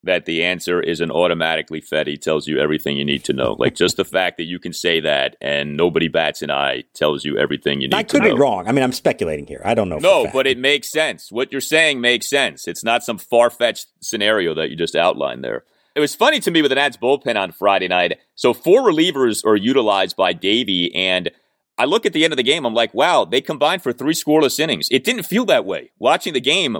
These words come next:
Speaker 1: but they did do it. Andres Machado, Alberto Baldonado, Patrick Murphy, and Sean Nolan combined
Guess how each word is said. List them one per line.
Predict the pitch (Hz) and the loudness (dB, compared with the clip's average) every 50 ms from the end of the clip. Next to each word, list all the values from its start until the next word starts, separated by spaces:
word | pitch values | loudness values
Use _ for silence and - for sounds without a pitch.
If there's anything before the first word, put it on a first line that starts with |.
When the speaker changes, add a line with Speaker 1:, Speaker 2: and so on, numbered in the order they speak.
| - - | -2 2
Speaker 1:
but | 120 131 139 - _ | 4 4 4 2 _
they | 110 131 151 | -2 -2 0
did | 139 185 214 160 | 2 2 0 4
do | 175 226 240 147 | 2 2 2 2
it. | 92 82 - | -2 -2 -2
Andres | 143 180 202 165 170 180 180 - - | -2 -2 -2 -2 -4 -6 -6 -6 -6
Machado, | 147 139 - 147 139 139 147 151 156 151 - | -8 -6 -2 0 0 2 2 2 0 0 0
Alberto | - 117 117 104 123 156 160 - - 143 147 143 | 2 2 2 4 2 2 2 2 2 4 4 4
Baldonado, | 117 135 143 143 120 123 120 117 117 117 120 123 131 | 4 4 2 4 2 0 0 2 4 4 4 2 2
Patrick | - - 135 143 147 - 139 - - | -2 -2 -4 -4 -2 -2 -6 -6 -2
Murphy, | 123 131 131 123 - 123 120 | 0 0 0 0 0 -2 -4
and | 110 95 | -2 -4
Sean | - - 123 123 120 113 | -2 0 2 2 2 2
Nolan | 110 117 127 123 110 92 | 0 0 0 0 -2 -2
combined | - 104 95 92 98 101 98 95 90 | -4 -6 0 2 4 4 4 2 -2